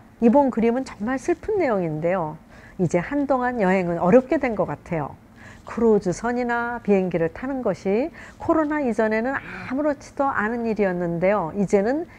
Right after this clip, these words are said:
그렇게 아무렇지도 않은 일이 되려면 상당한 시간이 필요할 것 같죠, 여러분들? 모두들 이렇게 예견하고 있으니까 속상해요.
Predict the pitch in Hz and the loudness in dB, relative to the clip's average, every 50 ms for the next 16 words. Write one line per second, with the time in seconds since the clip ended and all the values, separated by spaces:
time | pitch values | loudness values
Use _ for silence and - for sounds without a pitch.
0 | - - - - 180 175 - - 220 214 - - 170 180 202 208 196 - - - | -20 -10 -6 -4 -4 -4 -4 -6 -8 -8 -8 -6 -6 -6 -4 -4 -6 -6 -8 -6
1 | - 214 - - 190 208 233 233 233 208 202 208 - 185 185 196 202 208 254 285 | -6 -4 -4 -4 -4 -4 -4 -2 -2 -2 -2 -2 -2 -2 -2 -2 0 0 -2 -2
2 | 226 156 - - - - - - - - - - 262 262 262 254 247 247 240 226 | -2 -4 -8 -12 -18 -20 -20 -18 -16 -12 -8 -4 -2 -2 0 -2 -2 -4 -6 -6
3 | - - - 240 220 208 208 208 - - - 254 247 233 214 - - 208 190 190 | -8 -6 -4 -2 -2 -2 -2 -4 -4 -6 -4 -4 -4 -4 -4 -2 0 0 0 0
4 | 185 - - 220 214 202 202 196 - 196 196 190 233 247 294 339 349 - - - | -2 -2 -2 0 0 0 0 -2 -2 -2 0 2 2 2 2 2 -2 -8 -16 -20
5 | - - - - - - 190 190 208 202 202 214 196 214 208 202 185 - - 220 | -20 -20 -20 -12 -4 2 4 4 4 4 2 0 2 2 2 2 0 -2 0 2
6 | 202 214 220 208 233 214 208 208 190 - 190 175 - - 185 175 - 196 - - | 4 4 4 2 0 -2 -4 -4 -4 -4 -4 -4 -4 -6 -8 -6 -6 -8 -8 -8
7 | 269 - - 330 277 254 233 190 165 - - 143 160 - | -10 -6 -4 -4 -2 -2 0 -2 -2 -2 -4 -8 -14 -20